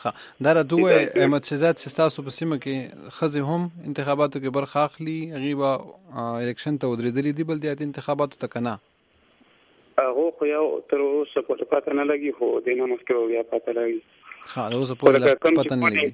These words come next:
Speaker 2: کوي که نه، په پولینګ په ورځ،
Speaker 1: مهم.
Speaker 2: پولینګ په ورځ یې ډېرې جګړې کېږي.
Speaker 1: مهم. یا دغه جګړو
Speaker 2: او،
Speaker 1: باندې
Speaker 2: او
Speaker 1: س-، څه کېږي هسې هم نه، ځکه چې جګړو کې اکثر خلک خپل تعلقات یا خپلې اړیکې یو بل سره خرابې کړي، خو انتخابات چې چا وګټل، هغه یې وګټي او بل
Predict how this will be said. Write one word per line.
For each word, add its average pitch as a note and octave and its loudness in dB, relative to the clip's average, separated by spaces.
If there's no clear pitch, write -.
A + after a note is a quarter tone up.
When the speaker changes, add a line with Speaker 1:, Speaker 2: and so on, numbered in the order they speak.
Speaker 2:
کوي D3 2
که C#3 4
نه، C#3 2
په C#3 4
پولینګ D#3 2
په C3+ 0
ورځ، C3+ 0
Speaker 1:
مهم. - -10
Speaker 2:
پولینګ C#3+ 0
په C3 0
ورځ C#3 0
یې B2 0
ډېرې A#2+ 0
جګړې A2+ -2
کېږي. G#2+ -4
Speaker 1:
مهم. A2 -8
یا B2+ 4
دغه C#3 2
جګړو C3+ 0
Speaker 2:
او، C3+ 6
Speaker 1:
باندې B2 4
Speaker 2:
او B2+ 4
Speaker 1:
س-، - -14
څه C#3 -10
کېږي D3 -4
هسې C#3+ -8
هم B2+ -6
نه، C#3+ -4
ځکه C3+ -6
چې C3+ -6
جګړو B2 -4
کې B2+ -4
اکثر B2+ -8
خلک B2+ -4
خپل - -8
تعلقات A#2 -4
یا A2+ -2
خپلې A#2 -6
اړیکې A#2+ -6
یو A#2 -6
بل A2+ -4
سره A2 -6
خرابې C3 -2
کړي، - -18
خو C#3 -8
انتخابات A#2+ -4
چې - -12
چا A#2+ 0
وګټل، B2+ -2
هغه B2+ -4
یې A#2+ -6
وګټي D3+ -6
او B2 -6
بل B2 -4